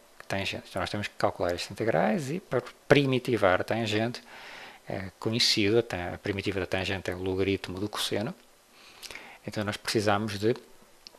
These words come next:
agora, eh, substituir, aqui nesta função, substituir, eh,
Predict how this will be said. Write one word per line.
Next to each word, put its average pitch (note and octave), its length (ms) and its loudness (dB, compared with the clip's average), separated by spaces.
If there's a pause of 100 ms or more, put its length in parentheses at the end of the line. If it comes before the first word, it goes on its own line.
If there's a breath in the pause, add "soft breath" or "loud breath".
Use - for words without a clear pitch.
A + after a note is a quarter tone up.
(300)
agora, G#2 420 0 (140)
eh, F#2 240 -2
substituir, - 760 2 (800)
aqui - 240 -6
nesta F2+ 240 -4
função, C3 420 -2 (520 loud breath)
substituir, G#2 720 0
eh, E2+ 240 -2